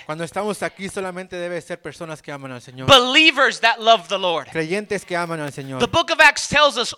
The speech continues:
Speaker 2: only the believers came together on Sunday.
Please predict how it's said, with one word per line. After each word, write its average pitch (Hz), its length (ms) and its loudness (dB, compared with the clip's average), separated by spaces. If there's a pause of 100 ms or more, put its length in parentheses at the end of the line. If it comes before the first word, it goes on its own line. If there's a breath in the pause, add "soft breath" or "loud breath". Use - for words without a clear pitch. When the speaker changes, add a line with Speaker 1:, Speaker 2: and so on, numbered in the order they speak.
Speaker 2:
only 349 440 4
the 302 140 2
believers 262 640 0
came 247 300 -4
together 214 480 0
on 185 180 0
Sunday. 156 560 -6